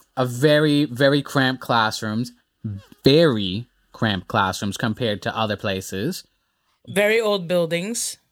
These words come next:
Speaker 1: <laughs>
Speaker 2: Ancient buildings.
Speaker 1: With, with ventilation older than, like,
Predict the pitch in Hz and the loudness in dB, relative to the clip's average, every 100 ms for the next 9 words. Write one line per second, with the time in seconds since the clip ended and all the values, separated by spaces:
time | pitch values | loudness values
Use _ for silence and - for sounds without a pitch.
0 | _ 120 - _ _ _ _ _ _ - | _ -8 -8 _ _ _ _ _ _ -12
1 | 131 _ _ 151 240 240 240 - 160 147 | -12 _ _ -4 2 2 2 2 0 0
2 | - 196 196 175 180 190 277 - 160 - | -2 0 0 0 -2 -2 -4 -6 -12 -16
3 | 220 240 247 220 - 143 147 - 339 147 | -10 -10 -10 -6 -2 4 4 2 -6 0
4 | 151 143 143 160 160 156 156 156 127 139 | 2 6 6 6 6 4 2 2 4 4
5 | 151 139 131 135 131 120 117 117 113 117 | 4 2 4 4 4 2 0 -2 -6 -12
6 | 131 131 120 | 0 2 2